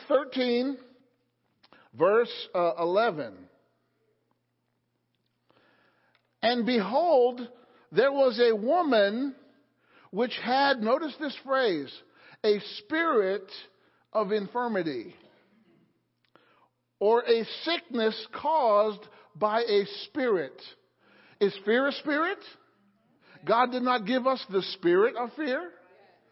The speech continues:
but one of power, love, and a sound mind. Sickness is also a spirit. That doesn't mean that every sickness is a spirit of infirmity, but there are spirits of infirmity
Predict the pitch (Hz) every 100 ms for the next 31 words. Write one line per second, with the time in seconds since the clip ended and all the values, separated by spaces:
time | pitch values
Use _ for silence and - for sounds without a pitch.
0 | _ - 160 202 214 214 180 - 208 214
1 | 233 226 220 226 226 196 233 240 233 240
2 | 320 359 - - - - - 311 247 240
3 | 226 214 226 254 311 - 233 208 208 175
4 | - - 240 277 294 330 285 294 262 233
5 | 262 269 294 226 - 302 339 208 208 208
6 | - - - 214 196 208 196 - 262 214
7 | 190 165 160 262 339 202 190 202 - -
8 | 185 214 226 254 - 220 214 202 196 185
9 | 180 285 233 190